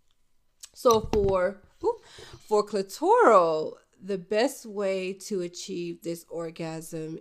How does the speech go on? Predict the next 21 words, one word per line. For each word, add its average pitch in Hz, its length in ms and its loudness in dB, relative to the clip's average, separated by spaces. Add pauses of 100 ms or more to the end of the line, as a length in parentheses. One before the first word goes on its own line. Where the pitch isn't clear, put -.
(120)
is, 160 600 -8 (260)
and 214 100 2
I'm 262 120 2
gonna 330 140 0
give 262 180 -2
a 233 60 -2
rebuttal, 165 520 0
but 175 220 -2
this - 180 -4
is, - 260 -14
like, 185 300 -4
when 185 180 -6
I 170 60 -4
did 170 160 -4
my 165 100 -6
research 175 460 -10
and 170 80 -6
the 170 60 -6
notes 175 260 -6
I - 60 -14
found, 151 380 -12